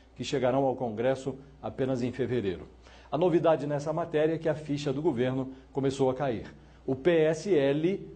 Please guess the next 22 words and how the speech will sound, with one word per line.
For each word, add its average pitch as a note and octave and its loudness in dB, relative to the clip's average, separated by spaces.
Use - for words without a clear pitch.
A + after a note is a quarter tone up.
fechou D3 -2
um D#3+ 0
acordo D3+ 0
com C#3+ -2
Rodrigo C#3 -2
Maia. A#2 -2
Em A#2+ -6
troca D#3+ 2
do D3 -2
comando D3 -2
de B2 -6
comissões C3 -4
importantes, C#3 -2
o C3 -4
partido D#3+ 0
de C#3+ 0
Bolsonaro C#3 0
apoiará D3+ 2
a D3+ -2
reeleição D3 -2
de D3 -4
Maia, A#2 -2